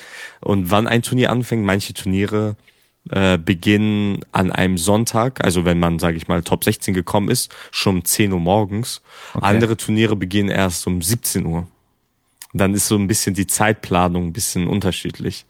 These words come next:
Speaker 2: Mhm.
Speaker 1: weil, sagen wir mal, man steht um neun Uhr auf, macht sich fertig und, äh, geht zum Turnier und muss dann halt auch direkt spielen, ist man frischer und fitter, als wenn man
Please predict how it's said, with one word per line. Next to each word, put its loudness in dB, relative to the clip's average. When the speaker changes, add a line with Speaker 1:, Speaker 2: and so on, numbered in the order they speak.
Speaker 2:
Mhm. -2
Speaker 1:
weil, 2
sagen 0
wir 0
mal, 2
man -2
steht -2
um 0
neun 2
Uhr 0
auf, 0
macht -4
sich -8
fertig -2
und, 0
äh, 2
geht 0
zum -2
Turnier 2
und 0
muss 0
dann 0
halt 0
auch -4
direkt -2
spielen, 0
ist -6
man 2
frischer 0
und -2
fitter, 0
als -2
wenn 2
man 0